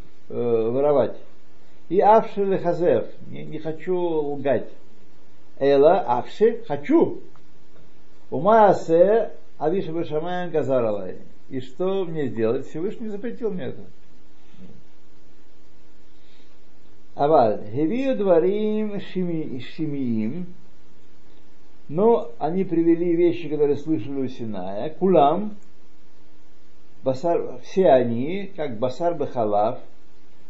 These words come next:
левишат шатнес, арайот. Так?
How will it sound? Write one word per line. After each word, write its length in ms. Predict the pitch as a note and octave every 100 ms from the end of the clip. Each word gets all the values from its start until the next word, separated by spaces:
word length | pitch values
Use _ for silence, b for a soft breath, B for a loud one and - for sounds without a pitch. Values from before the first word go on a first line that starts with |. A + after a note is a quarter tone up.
| -
левишат 520 | B2+ B2+ E3+ E3 D#3
шатнес, 500 | C#3+ A#2+ - C3+ D3 D3 - - -
арайот. 600 | C3 C#3+ C3 A#2 A#2 - - - - - - - - - - -
Так? 240 | A#2+